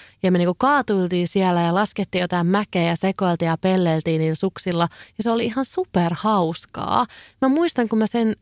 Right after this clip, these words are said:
niinku, se kesti varmaan kaksi tuntia tää aika, mitä, mitä sit piti tää omatoiminen retki tehdä. Ja, ja se oli niinku niin kivaa ja mä en olisi halunnut lähteä sieltä pois.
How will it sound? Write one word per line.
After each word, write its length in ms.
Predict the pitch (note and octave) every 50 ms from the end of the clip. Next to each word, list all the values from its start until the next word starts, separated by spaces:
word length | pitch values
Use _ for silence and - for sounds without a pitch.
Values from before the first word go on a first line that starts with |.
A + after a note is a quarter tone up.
| - -
niinku, 280 | G#3 G#3 G3 G3+ G3 _ _ - F#3
se 140 | - F#3 - -
kesti 260 | G3+ G3+ - - G#3
varmaan 260 | G#3+ G3+ G3+ F#3+ F3+
kaksi 240 | - F3 E3+ - -
tuntia 340 | - F3+ E3 D#3+ E3+ E3 - -
tää 160 | F3+ E3+ F3
aika, 340 | - F3+ F#3 F#3 - - -
mitä, 220 | F3+ F3 - F#3 - _ _ _ _ _ _ _ -
mitä 200 | G3+ F#3 G3+ F#3+
sit 140 | - F3 _ -
piti 260 | G#3 A3 - G#3 F3
tää 180 | - F3 E3+ -
omatoiminen 540 | G3 G#3 G#3 - F3+ E3+ E3+ E3 E3 E3
retki 280 | E3+ F3+ F3+ - - F3
tehdä. 320 | - A3 G#3+ G3 F#3+ F3 - - - - - - - _ -
Ja, 140 | G#3 F#3+ - _ - - - _ _ _ _ - -
ja 240 | - G3+ G#3+ G3+
se 140 | - - A3
oli 140 | A3 A3+ A3+
niinku 220 | A#3 A#3+ A3+ B3+
niin 280 | B3 B3+ D4 D#4 D#4 C#4 - -
kivaa 400 | - C#4 C#4+ C4+ G#3 F#3+ E3 D#3
ja 80 | D#3 D#3+
mä 120 | E3 E3+
en 80 | F3+ F#3
olisi 140 | F3+ E3
halunnut 320 | F3+ G#3 G3+ F#3 F3 E3 E3+
lähteä 360 | F3+ F#3 E3 - - - D#3+
sieltä 260 | - - - F3+ - _
pois. 560 | - G3 F#3+ F#3 F3+ - G#3+ A#3+ A#3 - -